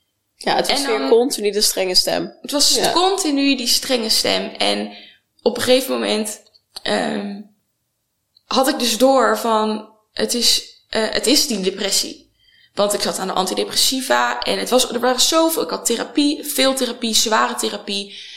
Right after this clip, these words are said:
Speaker 2: meerdere behandelaren en allemaal die stappen en nog werd het niet beter. En toen dacht ik op een gegeven moment, "Ik praat het mezelf aan."
Speaker 1: Mm.
Speaker 2: En toen kwam de overtuiging van, ehm, ik wilde iets aan de buitenkant zien.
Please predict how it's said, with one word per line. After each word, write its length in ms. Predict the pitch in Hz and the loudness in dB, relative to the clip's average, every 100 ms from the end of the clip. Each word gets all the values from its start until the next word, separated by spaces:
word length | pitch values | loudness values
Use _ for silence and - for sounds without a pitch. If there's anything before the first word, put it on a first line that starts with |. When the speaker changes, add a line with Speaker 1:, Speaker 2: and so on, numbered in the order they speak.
| - - | -20 -14
Speaker 2:
meerdere 480 | - 226 277 269 226 | 0 4 4 4 0
behandelaren 720 | 202 202 208 202 202 202 190 | -2 -4 -2 -2 -2 -2 -4
en 180 | 196 - | -6 -2
allemaal 520 | 262 262 233 220 220 - - _ - 196 | 0 2 0 0 -4 -14 -20 _ -16 -6
die 400 | 214 208 117 - | -4 -4 -4 0
stappen 400 | - 302 302 - | 0 0 0 -2
en 140 | 208 214 | 0 2
nog 200 | 294 262 | 2 4
werd 180 | 233 | 0
het 100 | 226 | 0
niet 180 | 208 196 | -6 0
beter. 540 | 208 262 254 117 104 - | 2 2 2 -4 -4 -4
En 180 | 185 | -4
toen 180 | - 285 | 0 0
dacht 200 | 294 285 | 0 -4
ik 60 | 226 | -8
op 80 | - | -8
een 60 | |
gegeven 280 | - 208 - | -6 -6 -6
moment, 200 | 202 - - - | -10 -12 -20 -6
"Ik 140 | 214 220 | -6 -2
praat 180 | 196 | -2
het 100 | 196 | -2
mezelf 320 | 196 190 175 - | -4 -2 -2 -2
aan." 440 | 214 185 196 - _ _ _ _ _ | 0 -2 -6 -12 _ _ _ _ _
Speaker 1:
Mm. 440 | 226 226 226 175 170 _ _ _ _ _ _ | 0 0 0 -2 -6 _ _ _ _ _ _
Speaker 2:
En 380 | - 190 185 - | -4 -2 -4 -6
toen 260 | - 320 330 | 0 2 2
kwam 200 | 254 240 | 2 2
de 80 | 240 | 4
overtuiging 640 | 214 214 190 202 202 196 | 2 2 0 -2 -4 -6
van, 440 | - 185 185 196 - _ _ _ | -4 -4 -4 -8 -14 _ _ _
ehm, 400 | 113 107 101 95 - _ _ _ _ _ _ _ _ _ - | -6 -6 -8 -12 -16 _ _ _ _ _ _ _ _ _ -4
ik 160 | - | -2
wilde 300 | 226 240 247 | 2 2 2
iets 280 | - - - | -2 -6 -4
aan 120 | 208 | -4
de 60 | 196 | -2
buitenkant 520 | 185 196 - - 208 | 0 0 -2 -6 -2
zien. 380 | - - - | -2 -4 -14